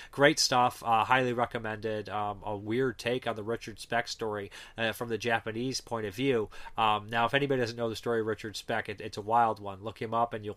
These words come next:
see footage of him later on in prison, and he had transitioned to, um, you know, growing breasts and everything like that,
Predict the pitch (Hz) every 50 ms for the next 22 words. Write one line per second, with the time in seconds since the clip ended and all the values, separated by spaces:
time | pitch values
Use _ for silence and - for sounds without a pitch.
0 | - - - - - 120 113 - - - 123 117 110 107 110 98 113 107 107 107
1 | 107 110 110 107 104 107 110 113 107 101 95 - - 113 113 104 104 113 110 107
2 | 101 - - - - - 107 107 101 110 110 107 107 101 - - - 110 104 104
3 | 104 98 110 107 98 - - 110 104 95 - - 110 107 104 104 101 101 95 101
4 | 101 98 98 98 98 101 104 101 101 101 98 - - - - - - 117 110 -
5 | - 113 110 104 101 95 - 127 127 127 127 120 - - 120 120 113 113 - 120
6 | 113 113 113 110 107 - 117 110 110 110 110